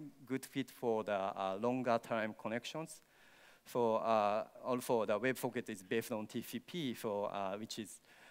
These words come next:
uh, which is hard for E L B to manage. They can manage some, but, uh, it's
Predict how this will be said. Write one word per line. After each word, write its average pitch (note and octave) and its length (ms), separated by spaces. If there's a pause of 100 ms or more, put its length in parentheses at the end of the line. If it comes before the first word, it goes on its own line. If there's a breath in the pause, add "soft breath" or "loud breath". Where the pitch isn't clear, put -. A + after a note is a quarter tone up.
(120)
uh, F#2+ 220
which B2 200
is G2 120
hard B2 260
for A2 160
E G#2+ 180
L G#2+ 60
B G#2+ 200 (120)
to G2+ 140
manage. F#2+ 320 (520)
They F#3 140
can D#3+ 160
manage C3 260
some, C3+ 400
but, B2+ 180
uh, G#2 280
it's - 220